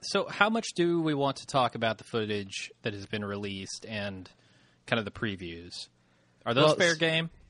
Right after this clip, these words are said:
Speaker 2: The thing is, is I think everything's fair game for you 'cause you've not read any of the comics even up through the prison.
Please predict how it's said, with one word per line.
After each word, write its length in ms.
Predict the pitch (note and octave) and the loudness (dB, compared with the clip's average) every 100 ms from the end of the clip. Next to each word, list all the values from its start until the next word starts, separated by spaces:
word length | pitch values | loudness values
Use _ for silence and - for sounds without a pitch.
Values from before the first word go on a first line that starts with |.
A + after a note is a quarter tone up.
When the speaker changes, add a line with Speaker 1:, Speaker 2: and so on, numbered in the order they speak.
| _ _ | _ _
Speaker 2:
The 80 | - | -2
thing 180 | A#3 C4+ | 0 4
is, 340 | A3+ F#3+ E3+ D#3 | 6 6 4 4
is 120 | C3 | 6
I 120 | G3+ | 6
think 160 | G3 B2 | 6 4
everything's 380 | C3+ D3 C#3+ | 4 4 2
fair 160 | - C3+ | 2 2
game 220 | C3 C3+ | 2 0
for 100 | B2+ | 0
you 120 | B2 B2 | 0 2
'cause 160 | G2+ | 0
you've 100 | A#2+ | 0
not 200 | B2+ G2+ | 2 2
read 240 | G#2 G#2 F#2+ | 4 2 2
any 180 | G#2+ G#2+ | 0 -2
of 60 | |
the 60 | G2 | -2
comics 540 | - G#2 G2 F#2+ - - | -2 -2 -2 -4 -6 -6
even 300 | A2 G2 E2+ - | -4 -4 -6 -4
up 200 | A2 - | -4 -6
through 380 | - G#2+ G2+ F#2 | -6 -4 -4 -6
the 140 | F2 | -10
prison. 680 | - F#2 F2 D2+ C#2 A#1 | -10 -8 -6 -8 -12 -14